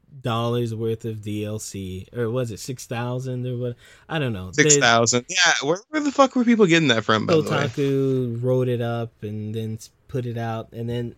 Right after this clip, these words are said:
Speaker 1: you know, they don't even do a thing where they're like, "We're wrong. It's not six thousand dollars," because you, you, you could have
Speaker 2: Well, they
Speaker 1: in
Speaker 2: got
Speaker 1: your
Speaker 2: their
Speaker 1: hand
Speaker 2: clicks already, so they don't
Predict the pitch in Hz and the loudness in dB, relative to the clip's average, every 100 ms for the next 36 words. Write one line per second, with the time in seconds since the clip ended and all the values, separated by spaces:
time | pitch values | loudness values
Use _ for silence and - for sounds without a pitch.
0 | - 165 190 180 165 170 185 180 170 147 | -12 -4 -2 -2 -2 -4 -4 -4 -6 -6
1 | 131 123 139 139 131 143 139 131 120 117 | -6 -6 -4 -4 -4 -6 -4 -4 -4 -4
2 | 110 110 120 127 120 123 110 101 117 - | -6 -4 -2 0 0 -2 -2 -6 -10 -14
3 | _ _ _ _ _ - 117 135 127 - | _ _ _ _ _ -8 -6 -4 -6 -6
4 | 143 131 127 117 117 110 98 92 92 98 | -8 -6 -6 -6 -6 -6 -8 -10 -12 -12
5 | - - 127 117 123 113 - - _ 147 | -16 -16 -14 -6 -4 -4 -10 -18 _ -12
6 | 151 180 175 - - 156 156 202 262 233 | -6 -4 -4 -8 -14 -8 -2 -2 -2 -4
7 | 175 190 147 135 175 196 202 196 151 151 | -2 0 0 6 8 10 10 8 4 4
8 | 117 107 117 - 113 110 110 110 135 139 | 4 2 -2 2 6 6 4 2 0 0